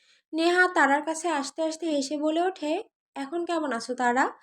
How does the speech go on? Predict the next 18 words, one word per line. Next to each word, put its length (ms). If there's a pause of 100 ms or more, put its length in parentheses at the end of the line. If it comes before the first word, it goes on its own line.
(260)
নেহার 280
কথা 200
শুনে 240
তারা 240
হালকা 360
হেসে 200
উত্তর 280
দেয়, 300 (400)
"ভালো 300
আছি 220
নেহাপু।" 600 (280)
তিথি 280
আর 140
নেহা 280
এসে 220
তারার 280
পাশে 300
বসে। 380